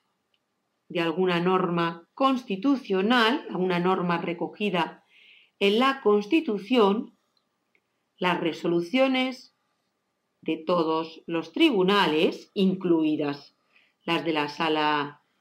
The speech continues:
Primera del Tribunal Supremo, pueden ser sometidas a ese recurso de inconstitucionalidad ante el Tribunal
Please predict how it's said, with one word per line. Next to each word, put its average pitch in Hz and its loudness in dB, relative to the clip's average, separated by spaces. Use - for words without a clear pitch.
Primera 170 2
del 175 -2
Tribunal 170 -2
Supremo, 233 0
pueden 302 4
ser 254 2
sometidas 202 2
a 240 2
ese 302 0
recurso 226 2
de 196 0
inconstitucionalidad 196 0
ante 214 4
el 214 4
Tribunal 208 2